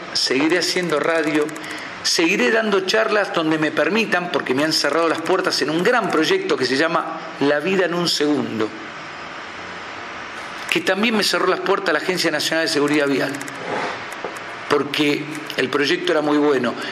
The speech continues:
pero lo empezaron a hacer ellos. ¿Y sabés qué?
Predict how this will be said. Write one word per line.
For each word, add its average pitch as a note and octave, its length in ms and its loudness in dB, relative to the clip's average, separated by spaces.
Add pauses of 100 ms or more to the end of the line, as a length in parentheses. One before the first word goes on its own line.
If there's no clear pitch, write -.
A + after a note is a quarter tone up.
(200)
pero D3 160 4
lo D#3 80 4
empezaron D#3+ 480 0
a D#3+ 60 2
hacer D3 220 0
ellos. G#2 380 -2 (460)
¿Y - 40 0
sabés D3+ 340 2
qué? G#3 300 0